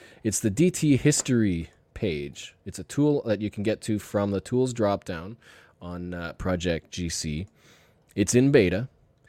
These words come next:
and it's paying members only, but it gives you a breakdown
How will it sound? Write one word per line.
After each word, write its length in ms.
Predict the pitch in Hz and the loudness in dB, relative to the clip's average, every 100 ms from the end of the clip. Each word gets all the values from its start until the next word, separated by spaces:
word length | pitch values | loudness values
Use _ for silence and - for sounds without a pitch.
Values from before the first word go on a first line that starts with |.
| _ _ _ | _ _ _
and 160 | 98 101 | 0 2
it's 140 | 98 | 0
paying 300 | - 101 104 | 0 2 4
members 320 | 101 101 120 | 4 2 2
only, 320 | 90 76 87 - _ _ _ _ - _ _ | 0 -4 -8 -12 _ _ _ _ -20 _ _
but 580 | 95 135 113 90 - - _ _ _ | 2 6 6 4 0 -8 _ _ _
it 140 | 113 | -6
gives 260 | - 127 131 | 2 2 4
you 140 | 135 127 | 2 2
a 80 | |
breakdown 680 | 98 107 113 - 107 104 107 | 2 4 4 4 2 4 2